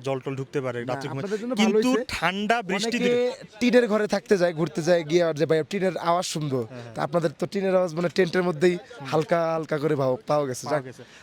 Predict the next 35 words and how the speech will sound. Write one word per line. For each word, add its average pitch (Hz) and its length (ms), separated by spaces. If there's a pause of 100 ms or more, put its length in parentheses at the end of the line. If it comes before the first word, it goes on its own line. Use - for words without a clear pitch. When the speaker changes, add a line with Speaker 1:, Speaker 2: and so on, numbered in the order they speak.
Speaker 1:
আর 160 180
আজকে 208 380 (100)
আমাদের 180 300
খাবার 175 300
মেনু 170 260
হচ্ছে, 165 560
আহ, 135 440
দুপুরবেলা 147 440
হচ্ছে 147 200
maybe 139 300
হচ্ছে 147 280
Speaker 2:
এই 135 180
খিচুড়ি 196 260
একটু 180 140
টেস্ট 190 340
দেখায় 180 260
আসলে, 170 180
মানে 160 180
মাত্র 156 400
আপনার 160 260
হচ্ছে - 300
যে 190 160 (460)
খিচুড়িটা 170 320
হালকা 156 160
একটু 160 140
শক্ত 165 300
রয়েছে। 160 240
দুপুরের 165 340
মেনু 160 280
খিচুড়ি 175 320
করছি, 175 340 (140)
Speaker 1:
হ্যাঁ। 120 160 (180)
Speaker 2:
খিচুড়িটা 151 320
আবার 139 160
একটু, 139 360